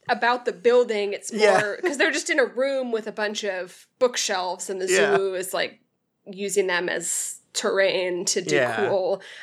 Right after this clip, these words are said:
Speaker 1: God, the animation, that's my, that's still my highlight moment in that movie.
Speaker 2: That's, like, the
Speaker 1: The
Speaker 2: one
Speaker 1: animation
Speaker 2: really
Speaker 1: in the
Speaker 2: cool
Speaker 1: zoo
Speaker 2: part of the
Speaker 1: was so
Speaker 2: movie.
Speaker 1: cute. Yeah.
Speaker 2: Yeah, that part's great. Um,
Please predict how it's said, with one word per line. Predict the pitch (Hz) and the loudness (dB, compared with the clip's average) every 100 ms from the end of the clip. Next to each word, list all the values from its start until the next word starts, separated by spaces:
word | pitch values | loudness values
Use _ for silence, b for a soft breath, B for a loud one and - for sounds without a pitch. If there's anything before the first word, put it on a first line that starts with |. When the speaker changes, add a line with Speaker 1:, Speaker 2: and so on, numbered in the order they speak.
| B | B
Speaker 1:
God, | 339 302 | -2 -2
the | 233 | 0
animation, | 349 523 247 240 240 254 | 0 0 0 -2 -2 -2
that's | 294 403 | 0 0
my, | 403 220 196 - | 0 -2 -2 -2
that's | 302 415 | -2 -2
still | - 247 | -4 -2
my | 233 220 | -2 -8
highlight | - 196 202 185 190 | -6 -6 -4 -6 -6
moment | 185 190 196 185 | -4 -4 -6 -8
in | |
that | - - | -10 -10
movie. | 196 185 180 | -8 -8 0
Speaker 2:
That's, | 254 294 | 2 2
like, | 392 | 2
the | 381 | 4
Speaker 1:
The | 226 | 4
Speaker 2:
one | 202 226 | 4 4
Speaker 1:
animation | 226 220 214 | 0 0 0
Speaker 2:
really | 226 | 2
Speaker 1:
in | 226 | 0
the | 208 | 2
Speaker 2:
cool | 202 | 0
Speaker 1:
zoo | 202 | 4
Speaker 2:
part | 185 | 2
of | 185 | 4
the | |
Speaker 1:
was | 170 143 | 0 -2
so | 180 | -2
Speaker 2:
movie. | 123 101 | -4 -4
Speaker 1:
cute. | - 185 123 - - | -4 -4 -6 -14 -8
Yeah. | 302 427 359 214 202 - - _ _ _ | -2 0 0 0 -2 -6 -14 _ _ _
Speaker 2:
Yeah, | 131 120 95 113 | -2 -2 -4 -6
that | 131 - | -6 -2
part's | 156 139 | -2 -4
great. | - 113 87 82 _ - | -6 -6 -6 -12 _ -4
Um, | 147 156 151 147 151 | 2 2 2 -4 -14